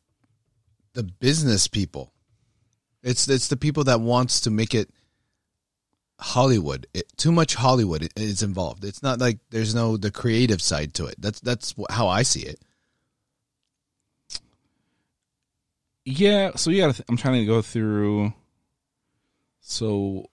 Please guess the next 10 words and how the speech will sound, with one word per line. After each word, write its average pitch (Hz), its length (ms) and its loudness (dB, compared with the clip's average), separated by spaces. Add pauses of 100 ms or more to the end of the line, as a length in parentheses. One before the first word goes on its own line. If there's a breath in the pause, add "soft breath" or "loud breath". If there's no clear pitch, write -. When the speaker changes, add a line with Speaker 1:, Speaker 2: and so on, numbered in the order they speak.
(120)
Speaker 2:
vulture 98 640 -4 (640)
dot 85 220 -10
com 92 240 -6
has 92 200 -6
a 90 40 -10
ranking. 85 520 -8 (1800)
Um, 104 640 4
Warcraft 123 720 4 (220)
was, 101 760 2
um, 95 640 2